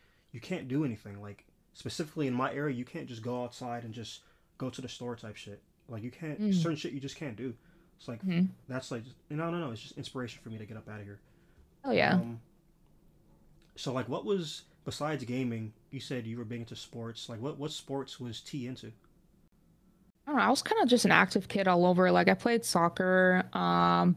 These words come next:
Speaker 2: some, a little bit of basketball, volleyball. I just, I, like, as a kid, I just ran around a lot too. <laughs> I don't, like, you know,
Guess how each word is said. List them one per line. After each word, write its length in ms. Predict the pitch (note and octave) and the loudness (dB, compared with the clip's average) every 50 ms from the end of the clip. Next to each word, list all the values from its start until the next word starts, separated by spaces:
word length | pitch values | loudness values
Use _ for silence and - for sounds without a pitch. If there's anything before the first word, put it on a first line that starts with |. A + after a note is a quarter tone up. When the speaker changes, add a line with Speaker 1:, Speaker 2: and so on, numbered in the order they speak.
| - - | 2 -2
Speaker 2:
some, 200 | - - A3 A3 | 0 0 2 6
a 40 | G3+ | 6
little 140 | G#3+ A3+ | 6 8
bit 140 | A3+ A#3+ A3+ | 8 8 8
of 60 | G#3+ | 8
basketball, 600 | F#3 F#3+ F#3 F#3 - - - F#3 F#3+ F#3 F3+ F3+ | 8 8 8 8 6 4 2 4 6 6 6 6
volleyball. 880 | E3+ F#3 F3 F3 F3 F3+ F3+ E3+ F3+ F3 E3+ E3+ E3+ E3+ E3+ E3+ E3+ F3 - - - - _ _ _ _ _ _ _ - | 6 6 6 6 6 8 8 8 8 8 8 8 8 8 8 6 4 2 0 -6 -20 -20 _ _ _ _ _ _ _ -4
I 60 | B3 | 2
just, 220 | D4+ D4 G#3+ F3 - - - | 4 4 4 4 2 -2 -2
I, 200 | - - - - - - | 0 2 2 2 4 4
like, 200 | G3+ G3+ - - | 6 6 8 8
as 140 | A#3 A#3+ | 8 8
a 40 | A3+ | 8
kid, 160 | - - G#3+ | 10 12 12
I 80 | G#3+ A#3+ | 12 12
just 160 | C#4+ D4 F#3 | 12 10 10
ran 200 | F#3 G3 G3 F#3+ | 12 10 12 12
around 300 | F3+ E3+ F3+ F3+ F3+ F3 | 12 12 12 12 12 12
a 60 | E3+ | 10
lot 280 | E3 E3 D#3+ D#3+ - E3+ | 10 10 10 10 8 8
too. 240 | - G#3+ F#3 F3 D#3 | 8 8 10 10 12
<laughs> 0 | |
I 140 | D#3 G#3 C4 | 10 10 10
don't, 420 | B3 G#3+ - - G#3 A#3 - - | 8 6 6 8 8 8 8 8
like, 320 | C4 B3+ A#3+ A3+ C4 - - | 6 8 8 8 8 10 8
you 60 | B3 | 8
know, 220 | A3 G#3+ G#3+ G#3+ | 10 10 8 8